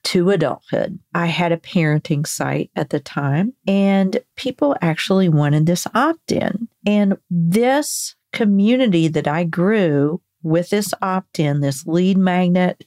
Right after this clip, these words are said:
if you will, for my newsletter, it forged connections, built trust, and it grew not only clients, but business connections.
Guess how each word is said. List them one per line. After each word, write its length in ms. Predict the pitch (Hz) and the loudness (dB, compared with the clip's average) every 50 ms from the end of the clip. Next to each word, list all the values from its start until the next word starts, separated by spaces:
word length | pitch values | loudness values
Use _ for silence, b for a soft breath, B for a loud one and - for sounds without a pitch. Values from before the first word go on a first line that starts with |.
| _ | _
if 160 | 175 170 - | -6 -2 0
you 120 | 190 175 165 | 0 2 2
will, 500 | 165 165 165 165 165 160 165 165 165 B B B _ | 2 2 2 2 2 2 0 -2 -4 B B B _
for 320 | - - 190 180 185 202 | -6 -2 0 0 2 2
my 240 | 214 220 240 254 285 | 2 2 2 2 2
newsletter, 1000 | 262 262 311 339 359 381 339 - - 190 165 147 139 135 131 135 143 175 196 - _ _ _ | 2 2 2 4 4 2 2 0 0 0 0 0 0 0 0 0 0 -2 -4 -6 _ _ _
it 260 | - 175 170 - - _ _ _ | 0 0 0 -2 -4 _ _ _
forged 560 | - - - 180 180 196 233 247 247 - - - | -12 -6 -2 0 2 2 0 0 -2 -4 -8 -6
connections, 920 | - - 170 147 135 120 110 - - - 135 131 147 165 180 - - - _ _ _ _ _ - 156 147 | -2 -2 0 0 0 -2 -4 -6 -4 -2 -2 -2 -2 -4 -6 -8 -12 -20 _ _ _ _ _ -6 -2 0
built 300 | 151 185 233 262 - - _ - | 2 2 2 0 0 -4 _ -14
trust, 720 | - - 170 151 139 104 139 139 - - - - - - _ _ _ _ _ _ _ _ _ _ - | -8 -4 -4 -2 -2 -4 -6 -6 -8 -10 -10 -12 -16 -20 _ _ _ _ _ _ _ _ _ _ 0
and 120 | 202 202 | 2 2
it 160 | 208 208 208 | 2 0 0
grew 240 | 196 196 208 214 214 | 0 2 2 4 4
not 260 | 214 208 202 190 - - | 4 4 2 2 0 0
only 300 | 175 185 185 185 185 175 | 0 0 2 2 2 0
clients, 640 | - - - 180 160 156 147 143 139 135 - - - | -2 -2 -2 0 2 2 2 2 0 0 -2 -6 -6
but 320 | - 175 151 143 170 - | -2 -2 -2 -2 -2 -2
business 380 | - 156 151 143 156 139 135 - | -2 0 0 0 0 -2 -2 -2
connections. 840 | - - 139 135 120 113 - - - - - - - - - - | -4 -2 -2 0 0 -2 -2 -4 -6 -6 -6 -6 -6 -10 -14 -20